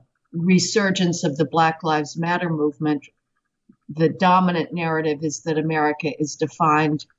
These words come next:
by white supremacy and racism, and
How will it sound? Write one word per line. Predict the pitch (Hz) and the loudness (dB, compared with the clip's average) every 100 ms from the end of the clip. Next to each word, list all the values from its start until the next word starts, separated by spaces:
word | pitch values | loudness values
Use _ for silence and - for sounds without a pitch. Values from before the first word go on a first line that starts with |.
| _ _ _ _ _ _ _ - | _ _ _ _ _ _ _ -2
by | 160 151 151 | 2 2 0
white | 143 156 151 | 0 0 0
supremacy | - 151 - 160 156 - 160 | -4 -12 -6 -4 -4 -4 -4
and | 147 | -2
racism, | 151 160 160 - 139 147 135 139 _ _ _ - | 0 0 0 -2 -4 -2 0 -2 _ _ _ -2
and | 160 151 147 | 0 2 2